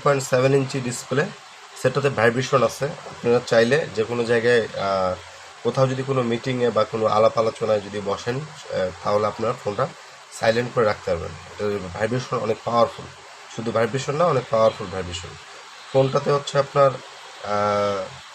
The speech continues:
ফোনটাতে ফোন স্টোরেজে রয়েছে,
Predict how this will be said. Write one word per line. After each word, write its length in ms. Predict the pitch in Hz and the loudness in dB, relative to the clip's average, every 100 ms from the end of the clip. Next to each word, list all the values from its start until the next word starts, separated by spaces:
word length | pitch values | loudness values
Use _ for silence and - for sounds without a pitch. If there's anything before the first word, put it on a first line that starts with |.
| - - - - - - - - - - - - - - - - - - - - - - | -20 -20 -18 -20 -20 -20 -20 -20 -20 -18 -18 -18 -18 -18 -18 -18 -20 -20 -20 -20 -20 0
ফোনটাতে 380 | 131 135 151 156 | 2 2 2 2
ফোন 360 | 151 143 139 | 2 2 2
স্টোরেজে 500 | 139 - 151 147 151 | 2 0 2 2 2
রয়েছে, 540 | 143 143 139 - 120 | 4 4 2 2 2